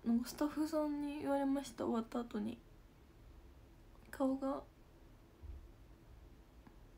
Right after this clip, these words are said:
て言われた。だから、あー、自分で気づいてなかった。ガ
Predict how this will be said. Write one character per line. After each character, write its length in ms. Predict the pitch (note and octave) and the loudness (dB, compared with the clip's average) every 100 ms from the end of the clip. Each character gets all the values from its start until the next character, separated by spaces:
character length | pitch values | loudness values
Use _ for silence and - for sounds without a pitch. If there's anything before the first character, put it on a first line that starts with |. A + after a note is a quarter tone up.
| - - - - - - - | -20 -20 -20 -20 -20 -20 -8
て 60 | |
言 80 | A#3 | -4
わ 120 | G#3 | -4
れ 80 | F3+ - | -4 -8
た。 100 | - | -12
だ 40 | - - - - - - - - - | -14 -20 -20 -20 -20 -20 -20 -20 -6
か 120 | A3 | -2
ら、 60 | A3+ A#3+ C#4+ | 0 0 0
あ 160 | A3 A3 | 2 4
ー、 20 | A3+ | 4
自 140 | A3+ | 4
分 200 | A3 A3+ | 4 4
で 80 | A#3 | 4
気 160 | - | 0
づ 160 | B3 B3+ | 0 2
い 60 | B3 | 2
て 100 | A#3 | 2
な 100 | A#3 | 0
か 60 | |
っ 40 | - - - | -2 -14 -18
た。 60 | - - - | -18 -20 -20
ガ 60 | - | -20